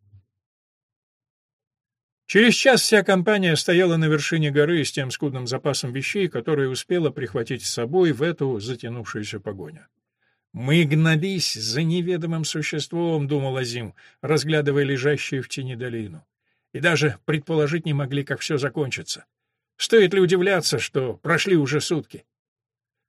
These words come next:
До горизонта тянулись зелёные холмы, между которыми синели тонкие вены рек. Вдалеке стеной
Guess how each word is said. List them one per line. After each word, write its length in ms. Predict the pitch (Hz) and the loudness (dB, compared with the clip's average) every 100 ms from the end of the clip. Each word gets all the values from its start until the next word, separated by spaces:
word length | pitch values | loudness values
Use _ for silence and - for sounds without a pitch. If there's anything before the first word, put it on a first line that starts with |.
| _ _ - | _ _ -10
До 140 | 117 | -2
горизонта 600 | 139 180 190 262 226 190 | 4 4 4 2 2 0
тянулись 440 | - 160 196 156 | 0 0 0 0
зелёные 420 | 123 151 170 147 127 | 0 -2 0 -2 -2
холмы, 460 | 147 135 147 190 | -2 -2 -2 0
между 280 | 165 117 117 | -2 -4 -6
которыми 440 | 120 117 156 139 | -8 -4 -4 -2
синели 440 | 127 - 135 147 135 | -2 -2 0 0 0
тонкие 580 | - 165 175 151 139 120 | -2 -2 0 -2 -2 -2
вены 340 | 113 120 110 | -4 -6 -8
рек. 460 | 101 82 - - _ _ _ _ _ _ _ _ _ _ _ _ - | -10 -12 -14 -20 _ _ _ _ _ _ _ _ _ _ _ _ -10
Вдалеке 560 | 117 160 240 208 294 | 2 4 4 4 2
стеной 640 | 233 - 220 226 226 165 98 | 2 2 2 4 4 4 0